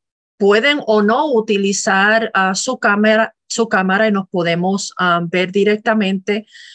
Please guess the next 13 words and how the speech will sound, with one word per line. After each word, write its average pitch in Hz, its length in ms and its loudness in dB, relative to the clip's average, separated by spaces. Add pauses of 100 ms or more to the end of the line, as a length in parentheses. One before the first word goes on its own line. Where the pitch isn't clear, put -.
(160)
Podemos 196 420 0
compartir 208 640 -2
luego 214 420 2
del 196 360 2
video 190 640 -2 (360)
de, 175 520 -2 (480)
de 170 380 0
la 160 460 0
presentación, 175 680 -2
de 208 100 0
la 170 140 -2
transmisión. 220 760 -4 (420)
Ah, 170 360 0